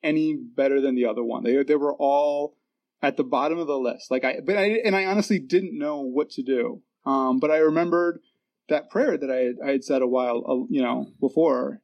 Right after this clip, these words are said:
And, uh, and so I prayed, and I said, "Wh-, if there's anything out there,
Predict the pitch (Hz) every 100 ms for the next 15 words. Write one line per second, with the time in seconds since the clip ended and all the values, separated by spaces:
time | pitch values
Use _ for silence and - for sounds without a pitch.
0 | - 135 135 127 127 127 117 - 139 151
1 | 143 135 135 147 151 156 147 _ _ _
2 | _ _ _ 196 151 - 170 147 - 185
3 | 175 175 156 - 202 190 196 147 143 156
4 | 143 139 139